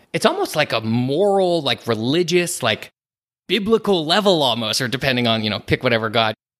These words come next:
you want. But there's kind of this, like, you sort of know in your gut when something feels unfair, when,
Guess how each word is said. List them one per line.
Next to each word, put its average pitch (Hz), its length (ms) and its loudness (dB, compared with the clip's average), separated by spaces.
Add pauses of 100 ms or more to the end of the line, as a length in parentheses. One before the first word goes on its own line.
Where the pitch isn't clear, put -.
(180)
you 117 160 -2
want. 165 340 0
But 156 80 0
there's 160 140 -2
kind 254 180 0
of 190 80 -4
this, 165 220 -2
like, 120 340 -2 (440)
you 156 100 -8
sort 277 200 -2
of 175 100 -2
know 156 400 2
in 165 120 2
your 123 100 -2
gut 135 440 -2
when 131 140 0
something 135 280 -2
feels 139 280 0
unfair, 160 500 0
when, 123 240 0